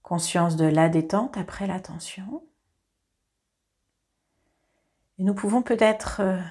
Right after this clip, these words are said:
mieux percevoir la détente présente dans notre tête,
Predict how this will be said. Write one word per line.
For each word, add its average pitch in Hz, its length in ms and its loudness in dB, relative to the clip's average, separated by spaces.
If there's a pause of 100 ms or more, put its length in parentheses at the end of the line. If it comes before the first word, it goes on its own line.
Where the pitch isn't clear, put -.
mieux 190 400 2 (180)
percevoir 170 1300 -6 (140)
la 196 120 -2
détente 185 600 0
présente - 840 -8 (120)
dans 170 180 0
notre 170 400 -2
tête, - 580 -18